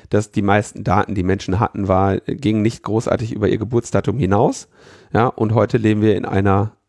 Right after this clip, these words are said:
<clears throat> in einer anderen Zeit, das ist korrekt, was aber nur bedeutet, dass es m-, noch mehr Macht und Umfang in der, äh, Umf-, in der Erfassung von Menschen gibt.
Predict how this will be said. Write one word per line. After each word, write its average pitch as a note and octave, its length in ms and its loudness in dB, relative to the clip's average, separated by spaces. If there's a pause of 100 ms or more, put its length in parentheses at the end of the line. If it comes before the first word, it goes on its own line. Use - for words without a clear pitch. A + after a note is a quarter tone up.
<clears throat> C#3 280 -6
in A2 180 -2
einer A2 260 0
anderen G#2 400 -2 (520)
Zeit, G#2+ 400 0
das A#2 140 0
ist - 140 -6
korrekt, G#2+ 440 -2 (360)
was A2+ 220 0
aber A2 340 2
nur A#2+ 360 0
bedeutet, A#2+ 560 0
dass G#2+ 140 -2
es A2+ 220 -4 (120)
m-, - 220 -8
noch G#2+ 320 -2
mehr A2+ 420 2 (460)
Macht - 480 -2
und G2+ 200 -4
Umfang F#2+ 400 -2
in - 180 -6
der, F#2 360 2
äh, F2+ 280 2
Umf-, - 400 -6
in F#2+ 140 -2
der G2 140 2
Erfassung G2+ 520 -2 (140)
von G2+ 320 -6 (180)
Menschen F#2 340 -2
gibt. - 240 -8